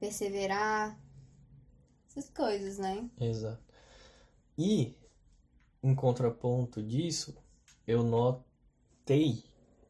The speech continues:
Speaker 2: fazendo também uma breve análise bem curtinha e rápida,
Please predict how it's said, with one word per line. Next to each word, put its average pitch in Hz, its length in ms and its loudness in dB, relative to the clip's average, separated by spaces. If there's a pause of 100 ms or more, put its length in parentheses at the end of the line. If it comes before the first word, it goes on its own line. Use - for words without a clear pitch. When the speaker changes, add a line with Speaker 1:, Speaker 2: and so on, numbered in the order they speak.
(500)
Speaker 2:
fazendo 110 440 0
também 113 280 0
uma 110 180 2
breve 113 360 2
análise 110 520 0
bem 135 420 0
curtinha 117 440 -2
e 113 40 0
rápida, 120 460 -4